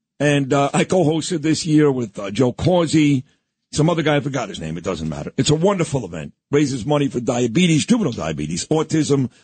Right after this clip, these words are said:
all that good stuff. And this year, he's gonna involve the Dyspraxia Foundation Spotlight for me, Danielle, and Gabe. I love Joe Murray. He's a great guy. So anyway,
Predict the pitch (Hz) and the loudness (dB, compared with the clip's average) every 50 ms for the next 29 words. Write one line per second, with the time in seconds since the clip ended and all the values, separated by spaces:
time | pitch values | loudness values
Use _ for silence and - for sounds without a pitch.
0 | _ _ _ - 196 202 170 170 160 - - 160 151 - - - - 147 - - | _ _ _ 2 2 2 2 2 0 0 -2 -4 -2 -2 0 0 0 -2 -2 -2
1 | 156 151 151 185 - - - - 127 117 90 87 95 110 131 - _ _ _ _ | -2 -2 2 2 4 4 2 0 -2 -6 -10 -8 -8 -8 -8 -8 _ _ _ _
2 | _ _ _ _ - 147 - - 170 156 147 143 143 135 107 147 147 147 147 147 | _ _ _ _ 0 0 2 2 2 2 2 2 2 0 0 0 0 2 2 2
3 | 143 139 117 101 - - - 135 107 143 - - - 196 214 208 190 - - 110 | 0 0 -4 -8 -16 -12 -10 -6 -4 -4 -4 -4 -2 -2 -2 -2 -4 -4 -8 -8
4 | - - 85 92 87 - 110 - - - 110 117 - - - 254 330 330 - 185 | -10 -10 -10 -8 -8 -6 -6 -6 -4 -2 -2 -2 -2 0 0 0 0 0 0 0
5 | 165 156 156 156 - _ _ _ _ _ _ - 147 147 151 151 143 147 135 127 | 0 0 0 -2 -4 _ _ _ _ _ _ -4 -2 0 0 2 2 0 0 0
6 | 123 117 104 95 90 82 87 104 143 185 220 214 165 123 139 113 98 82 78 80 | -2 -4 -6 -8 -6 -4 -2 0 2 2 2 0 0 0 0 0 0 -2 -6 -8
7 | 76 82 82 82 78 - 69 - - _ _ _ _ _ _ _ _ _ _ - | -8 -8 -8 -8 -8 -8 -12 -18 -20 _ _ _ _ _ _ _ _ _ _ 0
8 | - 226 202 220 233 214 170 104 82 82 | 2 2 4 2 2 0 -2 -4 -6 -12